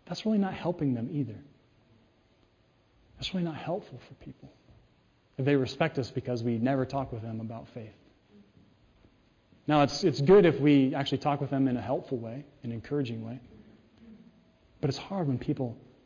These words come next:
it's not, it's not so good when people respect us 'cause we don't share our faith with them. It's interesting, as I talk with people, they talk about how nice our church is.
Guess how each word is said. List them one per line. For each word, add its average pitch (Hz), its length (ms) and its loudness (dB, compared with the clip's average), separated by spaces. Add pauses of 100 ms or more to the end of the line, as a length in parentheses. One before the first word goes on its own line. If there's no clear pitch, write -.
it's - 180 -6
not, 151 160 0
it's 151 100 -8
not 156 140 -2
so 156 140 0
good 139 240 2
when 120 80 -4
people 127 220 -6
respect 120 380 -6
us 117 120 -10
'cause 117 160 -8
we 123 60 0
don't 123 160 -6
share 131 180 -12
our - 60 -14
faith 123 280 -14
with - 100 -20
them. 143 120 -20 (1400)
It's 170 120 4
interesting, 190 380 6
as 143 80 6
I 143 100 6
talk 180 320 2
with 156 140 0
people, 143 380 2
they 131 120 2
talk 175 260 2
about 139 200 0
how 135 420 -2
nice 127 360 -4
our 127 120 -12
church - 320 -14
is. - 260 -14